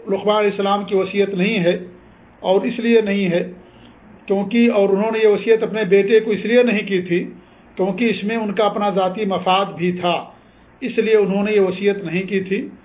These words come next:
اور یہ اللہ رب العالمین نے اس کے، ان کی وصیت کے درمیان میں، اے، یہ وصیت بیان کی ہے۔ چاہے لقمان علیہ السلام کی وصیت نہ ہو،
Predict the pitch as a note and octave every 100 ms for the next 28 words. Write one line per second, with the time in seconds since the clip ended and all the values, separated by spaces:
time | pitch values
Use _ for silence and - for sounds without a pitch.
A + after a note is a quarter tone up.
0 | _ _ - C4 C4 A3 G#3 G3 F#3+ F3
1 | F#3+ F#3 F3 F#3+ G#3+ G3 F#3 F#3+ - -
2 | - - - - F3+ A3+ G3+ G3 - F#3+
3 | G3+ F#3 C#3 F3+ F3+ G3 F#3 G3+ G3+ -
4 | F#3 F3 F#3 G#3 A3 G3 G3 - - -
5 | - - - G3 G3 F#3+ G3+ G#3 G3 F#3
6 | G3+ G3 F3+ F#3 F3+ F3 D#3 - A2 -
7 | - _ - _ - - _ _ _ -
8 | G3 A3 A3+ A3+ F#3 F#3+ G#3+ A3 - G#3
9 | G#3+ G#3 G#3 G3 G#3+ A3 - F#3 A3 G3
10 | G#3+ -